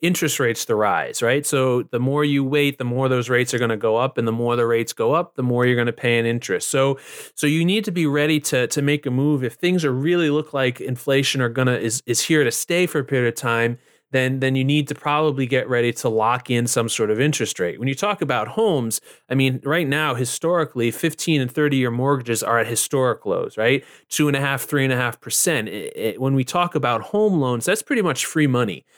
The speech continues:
um, to be borrowing against. And if you can lock in a rate for thirty years at thirty, at, uh, three percent, then you're paying that three percent for thirty years, even if inflation, you know, goes crazy and interest rates jump to thirteen, you're locked in at three. So,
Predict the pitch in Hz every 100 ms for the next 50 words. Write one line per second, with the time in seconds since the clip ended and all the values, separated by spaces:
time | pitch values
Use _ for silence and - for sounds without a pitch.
0 | _ _ 117 110 107 101 - 123 120 123
1 | 120 123 110 104 92 90 85 123 127 240
2 | - 156 147 160 - 151 135 113 127 147
3 | - 117 - 147 139 127 123 135 135 117
4 | 113 107 - 143 135 123 110 - _ 107
5 | 101 90 - - 170 170 113 - 190 151
6 | 120 - - - 139 143 143 143 202 -
7 | 262 214 175 - 180 175 151 175 175 -
8 | 123 160 147 139 135 170 147 135 175 180
9 | 131 131 123 151 156 - 127 123 131 -
10 | _ 117 127 113 135 127 - 156 147 143
11 | 135 120 160 - 131 127 117 117 131 135
12 | 127 - - 127 - 180 190 135 - -
13 | _ 151 226 151 123 - 123 107 - 175
14 | 165 120 - 139